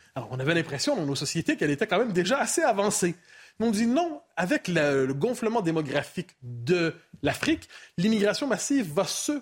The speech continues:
poursuivre et nous n'en sommes qu'au début. Donc, qu'est-ce qu'on peut faire là-dedans ? On peut adoucir, calmer, modérer les effets de cette immigration massive, mais il ne nous est plus permis,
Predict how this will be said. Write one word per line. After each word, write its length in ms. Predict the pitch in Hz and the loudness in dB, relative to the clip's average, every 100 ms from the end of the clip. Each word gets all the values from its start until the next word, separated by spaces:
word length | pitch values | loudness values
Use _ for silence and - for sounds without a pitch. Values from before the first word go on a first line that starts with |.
| _ | _
poursuivre 420 | 277 - - 302 | -4 -2 2 2
et 40 | 226 | 2
nous 120 | 233 | 2
n'en 180 | 240 240 | 2 2
sommes 420 | - 320 302 285 - | 2 2 2 -2 -4
qu'au 260 | - 254 240 | -2 -2 -2
début. 460 | 147 226 170 147 - - - 175 | 0 0 2 -2 -6 -20 -10 -8
Donc, 120 | - | -2
qu'est-ce 280 | 349 392 - | 0 0 -2
qu'on 120 | 196 | -4
peut 100 | 185 | -4
faire 220 | - 233 | 0 2
là-dedans ? 420 | 175 147 208 269 - _ _ | 2 0 -2 -2 -12 _ _
On 80 | 165 | -10
peut 180 | - 151 _ | -8 -10 _
adoucir, 920 | 269 294 233 233 - 190 156 127 - - | 0 2 2 2 2 0 0 -2 -4 -2
calmer, 640 | 247 226 196 185 170 131 - _ _ - | 2 2 2 2 2 0 -10 _ _ -2
modérer 640 | 165 262 320 254 208 196 | 2 4 4 4 2 2
les 340 | 143 135 117 214 | 0 -2 -2 0
effets 460 | - - 240 339 | -2 0 -2 -2
de 200 | 160 147 | -8 -4
cette 200 | 165 202 | -4 -4
immigration 420 | 190 185 180 170 196 | -2 0 0 0 -2
massive, 540 | 170 - 269 285 - _ - | -2 -2 -4 -4 -6 _ -4
mais 140 | 233 | -2
il 140 | 220 190 | 0 2
ne 80 | |
nous 180 | 190 175 | 2 0
est 60 | 196 | -2
plus 220 | - 302 | 0 -2
permis, 600 | - 277 208 170 160 262 | 0 0 2 2 0 -2